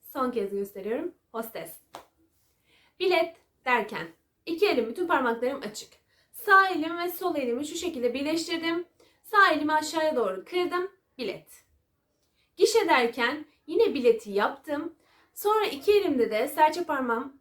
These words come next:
serçe parmağım, <laughs> işaret parmağım ve baş parmağım açık. İşaret parmaklarımı şu şekilde büktüm. Yukarıdan aşağıya doğru yapıyorum. Bu yer demekti biliyorsunuz.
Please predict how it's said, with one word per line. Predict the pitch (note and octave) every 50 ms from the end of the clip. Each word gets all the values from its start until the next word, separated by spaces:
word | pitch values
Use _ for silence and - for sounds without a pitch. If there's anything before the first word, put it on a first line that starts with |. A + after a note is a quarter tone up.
| _
serçe | - - - A3 G#3 G#3 - A#3 A3+
parmağım, | - G#3+ F#3+ F#3 F3+ F#3 G3+ C4+ C#4 - - - -
<laughs> | _ _ _ -
işaret | C4 C4+ - D#4 D#4+ D#4+ D#4 D#4+ D#4+ - -
parmağım | B3+ B3 A3 A3 G#3+ G3+ G3 G3 G3
ve | F#3+
baş | A#3 B3 C#4+ C#4+ -
parmağım | - D4+ B3+ A#3 A3 G3+ F#3 F3+ F3+ -
açık. | A#3+ B3+ B3+ - C#4 C#4 C4+ - _ - - - - -
İşaret | - C4 - E4+ D#4+ D#4+ E4
parmaklarımı | F4 E4+ C#4+ C4 A#3 G#3 G#3 - G#3+ G#3 G#3 A3+
şu | - C4
şekilde | C4+ C#4+ B3+ - G#3+ F#3+ F#3+ F3 F#3+
büktüm. | B3 C4 - - D#4+ D#4+ E4 E4 - _ _ _ _ _ -
Yukarıdan | E4 F4+ E4+ G#4 F#4 E4+ E4 E4
aşağıya | E4 D#4+ E4 - F4+ E4+ E4+ E4+ E4+ C4+
doğru | C4+ C4 A#3+ A#3+
yapıyorum. | B3 A#3+ - C4+ C#4+ D#4+ F4+ - _ _ _ _ -
Bu | D4+
yer | D4+ D#4 D#4 D#4+ D#4+ C#4+
demekti | C#4+ B3+ A#3 G#3 G#3 - A3+ G#3+
biliyorsunuz. | A3+ G#3+ A3+ A3 A3 - - D4 F4 G#4+ G#4